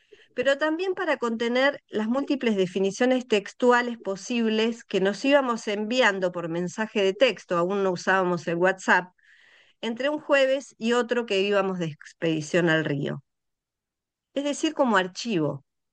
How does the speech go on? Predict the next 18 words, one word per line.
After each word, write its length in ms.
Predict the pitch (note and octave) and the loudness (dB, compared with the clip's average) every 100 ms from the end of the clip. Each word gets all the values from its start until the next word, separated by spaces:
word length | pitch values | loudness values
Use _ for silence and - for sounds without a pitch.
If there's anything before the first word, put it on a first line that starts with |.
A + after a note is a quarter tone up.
| _ _ _ _ _ _ _ _ | _ _ _ _ _ _ _ _
pero 180 | - C4+ | -6 -2
también 320 | C#4 C#4+ D#4+ | 0 -2 -2
como 220 | D#4+ C#4 | -4 -2
espacio 520 | A3+ - - A#3+ - A#3 | -4 -2 0 0 0 -2
de 80 | |
experimentación 1040 | G3+ - F#3+ F3 E3+ E3+ F3 F3+ B3 C4 E4 _ _ _ _ _ _ _ _ | -2 0 2 2 2 2 -2 0 2 2 0 _ _ _ _ _ _ _ _
visual 640 | F#3 F3+ - C4 B3 D#4 - _ _ _ _ | -10 -8 0 2 2 0 -14 _ _ _ _
y 100 | G#3 | -10
poética. 720 | F#3+ B3 A#3+ - D3+ C#3+ C#3+ _ _ _ _ _ _ _ _ _ _ _ _ - | 0 2 2 -2 -12 -12 -14 _ _ _ _ _ _ _ _ _ _ _ _ -20
Aquí 260 | D#3+ G3+ | -12 -4
vam-, 300 | G3+ G#3+ G#3+ - | 2 2 0 -4
aquí 260 | G3+ A3 | -4 -2
vemos 480 | A3 A3 A3+ A3 - | 0 2 0 -4 -8
un 100 | G3+ | -8
poquito 400 | G3 G3 G3+ G3 | -2 -2 -2 0
el 120 | A3 | 0
proceso 640 | - F3+ F3+ D#4 - G3+ F#3 | 2 -2 0 -2 4 4 6
de, 340 | F3 F3+ - | 2 0 -4